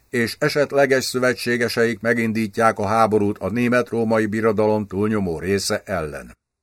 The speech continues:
A jövendő esetleg világháborút rejthetett méhében,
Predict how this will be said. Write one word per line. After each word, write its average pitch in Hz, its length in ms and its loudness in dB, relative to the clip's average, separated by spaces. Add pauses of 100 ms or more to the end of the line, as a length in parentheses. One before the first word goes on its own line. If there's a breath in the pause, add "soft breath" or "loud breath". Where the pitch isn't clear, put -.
(960)
A 98 140 0
jövendő 151 560 2
esetleg 131 520 -2
világháborút 110 880 2
rejthetett 101 580 0
méhében, 104 720 -2